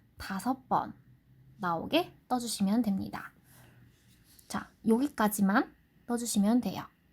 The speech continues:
두 줄마다 색깔을 바꿔가면서 떠주시고요. 이십오 단까지 떠주시면 다리가 완성됩니다. 다리 한쪽을 뜨시고 실을,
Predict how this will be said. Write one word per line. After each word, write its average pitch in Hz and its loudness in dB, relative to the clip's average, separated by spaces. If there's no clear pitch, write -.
두 220 -2
줄마다 214 6
색깔을 262 2
바꿔가면서 220 2
떠주시고요. 240 4
이십오 208 2
단까지 254 4
떠주시면 214 0
다리가 196 0
완성됩니다. 202 2
다리 226 4
한쪽을 294 6
뜨시고 302 6
실을, 302 2